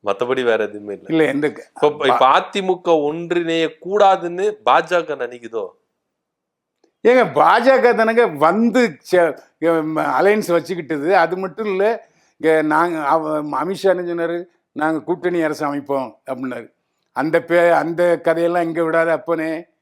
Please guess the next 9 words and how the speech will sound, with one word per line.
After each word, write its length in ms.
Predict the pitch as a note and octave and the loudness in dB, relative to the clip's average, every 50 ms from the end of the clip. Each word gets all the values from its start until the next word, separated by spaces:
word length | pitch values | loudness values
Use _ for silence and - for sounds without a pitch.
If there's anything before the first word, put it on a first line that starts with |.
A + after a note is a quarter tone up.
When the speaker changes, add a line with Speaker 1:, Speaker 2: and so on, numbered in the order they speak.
| _ _ _ _ _ _ _ _ - | _ _ _ _ _ _ _ _ -12
Speaker 2:
அண்ணா 200 | B2 C#3+ D#3+ E3 E3 | -6 -2 0 0 0
தி 160 | - D#3+ D#3+ | -2 -4 -6
மு 120 | D#3 D3+ | -4 -4
க 100 | C#3+ D3 D#3 | -2 0 2
தான் 180 | F3+ G3+ G3 | 4 4 4
ஆட்சி 200 | F#3 F3+ - D#3+ F3 | 2 0 -2 -2 -2
அமைக்கும். 420 | E3 E3 E3+ D#3+ C#3 E3 C#3+ B2 - _ _ _ _ _ _ _ _ _ _ _ _ _ _ _ _ _ _ _ _ - | -2 -2 -4 -6 -8 -8 -10 -10 -14 _ _ _ _ _ _ _ _ _ _ _ _ _ _ _ _ _ _ _ _ 0
போல்டா 300 | C#3 E3+ F#3+ G3 G3 F#3+ | 2 4 4 4 4 4
அடிச்சாருல்ல 520 | F3 E3+ D3+ C3 E3+ F3+ E3+ E3+ F3 F#3+ | 4 2 2 0 0 0 2 2 2 2